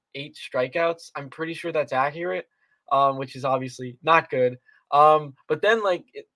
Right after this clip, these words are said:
just like that, he turned it around. He had, like, a streak of, like, four games where he had, uh, uh, multiple home runs and, like, uh, a couple more hits. So he started getting hot again. Um, and, you know, the stats aren't, like, amazing yet,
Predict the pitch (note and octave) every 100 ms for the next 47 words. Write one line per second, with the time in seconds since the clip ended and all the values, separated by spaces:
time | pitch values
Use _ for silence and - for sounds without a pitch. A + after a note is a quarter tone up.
0 | _ - E3 E3 D#3+ F3+ D#3 D#3 D3 B2+
1 | - E3+ E3+ D#3 C#3+ D3 D3+ C#3+ C#3+ C#3+
2 | C#3+ C3+ B2+ - - D3+ D3 D#3 C3 C3+
3 | B2 - C#3+ C#3 C3+ C3+ C#3+ C#3 B2+ C3
4 | B2+ C3+ C3+ B2+ B2 A#2+ A#2+ _ _ _
5 | _ _ - A#2+ C3 D#3+ D#3 D3 D3+ C#3+
6 | C#3 C#3+ C#3+ B2+ B2+ A#2+ A#2+ B2+ A#2+ A#2
7 | A#2 A#2 - D3 C#3+ C3+ A#2+ C3+ C3 -
8 | C3 B2+ C3 B2+ F3+ F#3 F3 D#3+ D#3+ D3
9 | C#3 D#3 E3 C#3+ B2+ B2 B2 _ _ _
10 | - C#3 C#3 C3+ C3+ C3 B2+ _ _ -
11 | D3 D3+ D3 D3 C#3+ F#3 F#3 F#3+ - E3+
12 | E3 D3+ D3 C3+ _ - C3 F#3+ C4 G#3
13 | E3+ D#3 C#3+ -